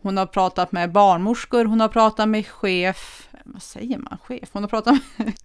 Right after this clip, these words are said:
<laughs> med olika slags, eh, verksamhetschefer och, eh, ja, men helt enkelt samlat ihop mycket info. Och då har hon ju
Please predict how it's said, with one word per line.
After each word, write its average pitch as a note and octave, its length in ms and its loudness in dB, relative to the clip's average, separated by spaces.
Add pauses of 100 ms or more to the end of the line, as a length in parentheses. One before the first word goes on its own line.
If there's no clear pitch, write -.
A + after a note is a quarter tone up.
(220)
<laughs> - 360 -18
med A3 240 0
olika G3+ 400 2
slags, - 460 -4
eh, - 560 -16
verksamhetschefer G3 1120 -2
och, - 380 -10
eh, - 380 -8 (920)
ja, A3+ 80 -2
men B3+ 120 4
helt B3 180 6
enkelt A3+ 500 0 (100)
samlat A#3 440 4
ihop B3 340 0
mycket A3 340 0
info. C#4 360 2
Och G3 180 -4
då B3+ 220 2
har B3+ 160 4
hon C4+ 200 2
ju F#3 100 -6